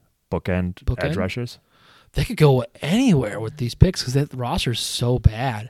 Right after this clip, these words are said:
Speaker 2: But yeah, I mean, screw it. Take two edge rushers. Just build that defense. You know, if you get, like, a Kayvon Thibodeau or a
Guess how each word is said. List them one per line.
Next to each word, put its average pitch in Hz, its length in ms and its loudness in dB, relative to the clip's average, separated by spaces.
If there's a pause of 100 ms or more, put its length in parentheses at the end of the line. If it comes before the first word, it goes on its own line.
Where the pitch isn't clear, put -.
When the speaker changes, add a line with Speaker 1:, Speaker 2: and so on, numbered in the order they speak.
(300)
Speaker 2:
But 220 200 0
yeah, 302 140 2
I 139 40 4
mean, 139 300 2 (580)
screw - 360 0
it. - 180 0 (260)
Take 160 200 0
two 185 220 4
edge 190 180 2
rushers. 165 420 4
Just - 240 -4
build 135 180 6
that 156 160 0
defense. 175 640 -2
You 127 100 -2
know, 123 140 -2
if 131 160 -8
you 143 80 2
get, 131 180 -4
like, 139 120 -6
a 123 60 -8
Kayvon 123 420 0
Thibodeau 120 440 0
or 120 160 2
a 110 60 -2